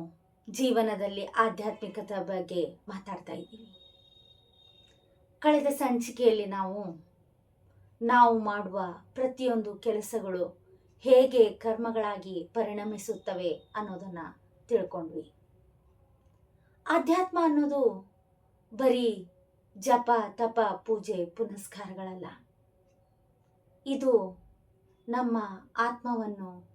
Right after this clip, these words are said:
ಮನಸ್ಸನ್ನು ಶುದ್ಧಗೊಳಿಸುವ ಒಂದು ಜೀವನದ ಕಲೆ. ಈ ಕಲೆಯಲ್ಲಿ ನಾವು ಅರಿಷಡ್ ವರ್ಗಗಳನ್ನು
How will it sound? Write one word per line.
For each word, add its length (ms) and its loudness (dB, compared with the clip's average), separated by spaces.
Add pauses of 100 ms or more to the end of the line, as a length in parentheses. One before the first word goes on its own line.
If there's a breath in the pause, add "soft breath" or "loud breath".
ಮನಸ್ಸನ್ನು 680 -6 (260)
ಶುದ್ಧಗೊಳಿಸುವ 840 2 (520)
ಒಂದು 520 -4 (100)
ಜೀವನದ 500 -8
ಕಲೆ. 360 -10 (1800)
ಈ 100 6
ಕಲೆಯಲ್ಲಿ 500 4
ನಾವು 480 -4 (2000)
ಅರಿಷಡ್ 580 2
ವರ್ಗಗಳನ್ನು 680 2